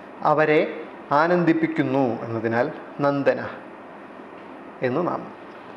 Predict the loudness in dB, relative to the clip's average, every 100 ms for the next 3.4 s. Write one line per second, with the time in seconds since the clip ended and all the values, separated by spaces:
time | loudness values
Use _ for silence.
0 | -16 -16 -16 -16 -16 -16 -16 -16 -16 -16
1 | -16 -16 -18 -18 -16 -16 -16 -16 -16 -2
2 | 2 2 2 -6 2 4 6 4 4 4
3 | 4 4 2